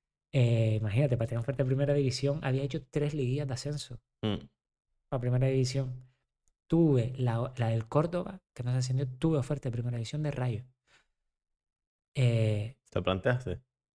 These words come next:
Speaker 1: pues si te digo la verdad, en un momento sí. Pero cuando me reuní con el presidente en el Río Miño, que lo recuerdo,
Speaker 2: Ujú.
Speaker 1: Tony Cruz, el presi, habló conmigo y con mi hermano también,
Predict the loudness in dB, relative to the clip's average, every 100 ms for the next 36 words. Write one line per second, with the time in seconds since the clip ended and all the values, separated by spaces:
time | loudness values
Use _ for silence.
0 | _ _ _ _ _ _ _ _ -4 -2
1 | 0 0 2 2 2 2 2 2 0 -4
2 | _ _ _ _ _ _ _ _ _ _
3 | _ -2 4 6 6 4 2 0 -2 -2
4 | -6 _ _ _ _ _ _ _ _ _
5 | _ 2 6 6 6 4 4 4 4 4
6 | 2 0 0 2 2 2 2 2 2 2
7 | 2 0 -2 -4 0 2 2 2 0 0
8 | 0 0 2 2 0 0 0 0 0 0
9 | 0 -2 -14 -10 -8 -8 -10 _ _ _
10 | _ _ _ _ 0 0 2 0 0 0
11 | -2 -2 -4 -10 _ -2 0 2 2 2
12 | 2 2 0 -8 _ _ -4 0 0 0
13 | 0 0 -2 -4 -6